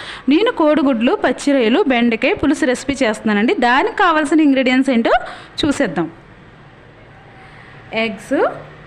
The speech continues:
టొమాటో, ఆనియన్స్, పచ్చిమిర్చి, అలాగే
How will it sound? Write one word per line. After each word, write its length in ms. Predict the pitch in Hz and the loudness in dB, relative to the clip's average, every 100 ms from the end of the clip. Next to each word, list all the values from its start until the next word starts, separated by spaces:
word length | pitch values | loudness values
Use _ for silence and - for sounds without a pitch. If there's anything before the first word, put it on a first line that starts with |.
| - - - | -20 -12 -6
టొమాటో, 560 | 233 214 214 247 392 698 - - - - - - - - 233 | -4 -4 -4 -2 -2 -2 -8 -20 -20 -20 -20 -20 -20 -14 -8
ఆనియన్స్, 500 | 226 233 247 523 - - - - - - - - | -4 -2 -2 -4 -8 -18 -20 -20 -20 -20 -10 -6
పచ్చిమిర్చి, 720 | 233 - 233 214 - 349 523 - - - - - - - - - - - - - | -6 -6 -8 -8 -4 -2 -2 -4 -16 -20 -20 -20 -20 -20 -20 -20 -20 -20 -16 -10
అలాగే 480 | 214 214 214 554 | -6 -6 -2 -2